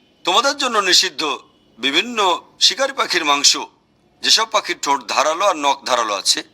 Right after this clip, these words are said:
এই পাখির মাংস নিষিদ্ধ।" এটা কোরআনে বলা নেই, হাদিসে আছে। এরকম অনেক হাদিস আছে সহিহ বুখারী আর সহিহ মুসলিমে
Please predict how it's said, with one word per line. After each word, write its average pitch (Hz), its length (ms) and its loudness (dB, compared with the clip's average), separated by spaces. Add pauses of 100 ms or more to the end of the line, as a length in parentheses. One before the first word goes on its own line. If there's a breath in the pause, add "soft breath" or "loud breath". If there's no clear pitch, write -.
(200)
এই 226 100 -2
পাখির 180 300 0
মাংস 143 220 0
নিষিদ্ধ।" 131 380 -4
এটা 156 300 -2
কোরআনে 139 340 -4
বলা 123 220 2
নেই, 185 300 0
হাদিসে 127 300 0
আছে। - 200 -8 (800)
এরকম 311 300 0
অনেক 233 220 2
হাদিস 170 300 -2
আছে 160 180 -2
সহিহ 151 280 0
বুখারী 135 280 -2
আর 135 80 2
সহিহ 127 240 -2
মুসলিমে 131 580 -2